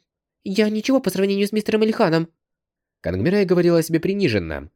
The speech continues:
Speaker 2: но не сравнивая себя с другими. Есть только два типа людей, которые могут сравнивать без злости.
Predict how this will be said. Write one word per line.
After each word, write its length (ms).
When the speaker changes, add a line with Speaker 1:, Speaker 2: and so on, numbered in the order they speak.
Speaker 2:
но 140
не 120
сравнивая 440
себя 220
с 40
другими. 540
Есть 240
только 220
два 160
типа 180
людей, 240
которые 340
могут 260
сравнивать 360
без 140
злости. 560